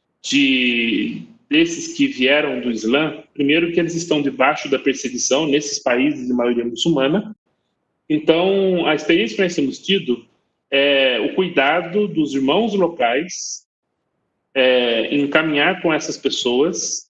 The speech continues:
em primeiro identificar que realmente elas são convertidas,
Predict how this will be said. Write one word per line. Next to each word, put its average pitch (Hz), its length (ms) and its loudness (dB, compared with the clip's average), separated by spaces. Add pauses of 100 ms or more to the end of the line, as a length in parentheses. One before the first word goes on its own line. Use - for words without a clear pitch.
(180)
em 143 100 -6
primeiro 160 680 2
identificar 180 760 0
que - 140 -2
realmente 165 720 0
elas 127 440 -2
são 147 140 0
convertidas, 127 1040 -2